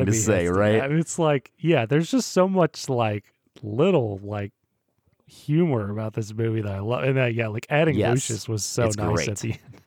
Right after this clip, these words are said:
Speaker 2: end. <laughs>
Speaker 1: Yes, uh, for sure. Um, but so then they, they let him go, and him and Nova are basically riding off into the sunset to go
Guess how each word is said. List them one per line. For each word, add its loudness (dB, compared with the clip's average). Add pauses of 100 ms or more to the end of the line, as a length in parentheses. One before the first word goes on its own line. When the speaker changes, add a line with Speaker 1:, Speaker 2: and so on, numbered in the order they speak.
(880)
Speaker 2:
end. 0
<laughs> -20
Speaker 1:
Yes, -2
uh, -4
for 0
sure. -2 (480)
Um, -4 (400)
but -2
so 0
then 2
they, 2 (800)
they 0
let 2
him -2
go, 2 (300)
and -2
him -2
and -2
Nova 2
are 0
basically -2
riding 0
off -2
into -4
the -4
sunset -4
to -10
go -2